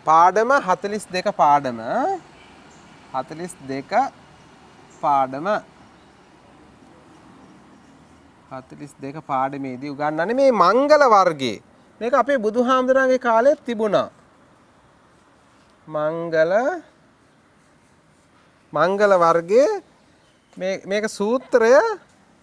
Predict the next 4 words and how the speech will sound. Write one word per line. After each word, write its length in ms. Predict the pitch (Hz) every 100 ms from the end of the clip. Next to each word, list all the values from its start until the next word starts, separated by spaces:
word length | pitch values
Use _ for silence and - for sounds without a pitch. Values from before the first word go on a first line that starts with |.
| _ -
පුබ්බ. 360 | 185 202 208 233 233 - - - - _ _ _ _ _ _ _ _ _ _ _ _ _ _ _ _ _ _ _ _ _ _ _ _ _
පුබ්බ 460 | 156 170 175 165 160 190 226 277 339 _ _ - -
පාලියෙන්ම 440 | 139 131 131 123
ලියමු. 360 | 123 127 160